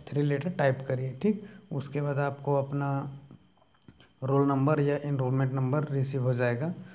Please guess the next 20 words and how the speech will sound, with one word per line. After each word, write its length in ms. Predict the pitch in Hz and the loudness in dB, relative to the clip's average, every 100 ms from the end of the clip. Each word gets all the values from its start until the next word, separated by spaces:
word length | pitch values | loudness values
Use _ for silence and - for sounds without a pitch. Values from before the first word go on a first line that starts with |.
| - - | -18 -10
उसको 300 | 143 - 143 | -10 -2 0
आप 400 | 143 - 135 135 | 0 0 -2 0
यहाँ 220 | 135 135 | 0 -2
input 480 | 147 139 135 151 147 | -2 -4 -2 -2 -2
करिए, 280 | 151 156 147 | -2 0 0
date 280 | 143 139 139 | 0 0 -2
of 160 | 135 | -2
birth 240 | 147 143 139 135 - - | -2 -2 -4 -6 -8 -8
put 180 | 151 147 | -6 -2
करिए 420 | 156 156 175 175 - - - | 0 2 0 -2 -12 -20 -8
और 200 | 139 139 | -2 0
यहाँ 160 | 135 139 | 2 2
download 440 | 139 139 147 139 | 2 2 2 4
result 340 | 139 139 139 139 | 2 2 2 0
पर 80 | 180 | -2
click 380 | 180 139 135 - | 0 -2 -2 -4
करिए। 320 | 127 127 127 127 - - - _ | -6 -4 -6 -10 -18 -20 -20 _
उसके 320 | 147 - 147 | -10 -6 -2
बाद 220 | 139 143 139 | 0 2 0
आपका 420 | 135 135 - | -2 -4 -2